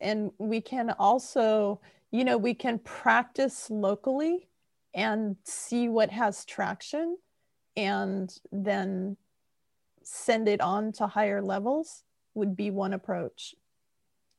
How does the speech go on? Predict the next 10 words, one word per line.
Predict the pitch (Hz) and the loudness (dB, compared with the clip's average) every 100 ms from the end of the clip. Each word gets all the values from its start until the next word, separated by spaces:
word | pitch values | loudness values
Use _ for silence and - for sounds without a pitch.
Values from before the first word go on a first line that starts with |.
| _ | _
So | - - - 226 - | -8 2 4 4 6
every | 240 302 311 262 | 6 6 2 0
city | - - 240 302 180 175 | -4 -2 2 2 0 -4
could | - 220 185 | -6 -6 -6
have | - 196 220 233 | -6 -2 0 0
its | 180 - - | -4 -8 -12
own | 202 214 208 | -8 -8 -8
memorial, | 196 196 208 214 - 190 180 _ _ _ _ _ _ | -8 -8 -6 -6 -8 -14 -16 _ _ _ _ _ _
every | 220 196 190 | -4 -2 -4
county, | - - 220 240 175 202 | -6 -8 -4 -4 -6 -8